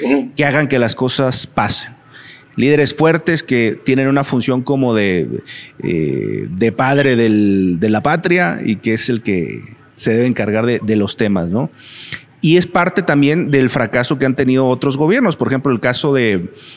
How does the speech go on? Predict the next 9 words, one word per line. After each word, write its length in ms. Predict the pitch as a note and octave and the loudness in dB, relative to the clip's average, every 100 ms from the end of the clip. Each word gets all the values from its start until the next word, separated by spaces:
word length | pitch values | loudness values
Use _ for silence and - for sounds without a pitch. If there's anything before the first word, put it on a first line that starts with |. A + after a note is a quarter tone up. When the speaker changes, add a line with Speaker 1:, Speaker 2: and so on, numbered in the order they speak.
| - - | -12 -4
Speaker 2:
de 520 | G#2+ A2 G#2 G2+ F#2+ | 0 2 2 2 2
los 220 | A2 A#2 | 2 2
gobiernos 480 | G#2 A#2 B2+ C3+ C#3 | 2 2 2 2 0
panistas, 880 | C#3 C3 D3 C#3 - C#3 C3 - - _ - | -2 0 0 0 0 -2 -2 -8 -12 _ -6
eh, 360 | F#2 F2 E2 | -4 -2 -2
de 100 | F#2+ | -2
principios 540 | G2+ A2 A2 B2+ C#3 B2+ | -2 -2 0 0 0 0
de 80 | C3+ | 2
siglo, 360 | D3 B2 C3 | 2 2 0